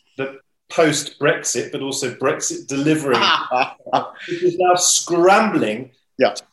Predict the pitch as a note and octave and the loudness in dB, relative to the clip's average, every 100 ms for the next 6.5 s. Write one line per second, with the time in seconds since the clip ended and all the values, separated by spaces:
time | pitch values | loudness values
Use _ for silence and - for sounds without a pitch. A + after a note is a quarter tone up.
0 | _ E3 E3+ - D3+ D3+ D3 - F#3 A3 | _ 0 0 0 -2 -2 -2 -2 4 4
1 | A3 D3 C3 G#2+ G#2+ G#2+ A2 G2+ G#2 - | 4 2 0 0 -2 -4 -6 -4 -4 -2
2 | C3+ B2 A#2+ - B2+ C3+ B2 - - _ | -2 -2 -4 0 0 2 2 0 -10 _
3 | - A2+ A2 A2+ A2+ - - _ - D#3 | -8 -8 -8 -10 -8 -8 -10 _ -8 -6
4 | - - D#3 D#3 - A3+ A3 - C#3 - | -6 -12 -12 -4 4 4 4 0 -4 -6
5 | - - G3 G3 D#3+ D#3 - - C3+ D3 | -8 2 4 6 4 4 2 -4 0 4
6 | D3+ B2+ - G#2 | 4 2 -4 -10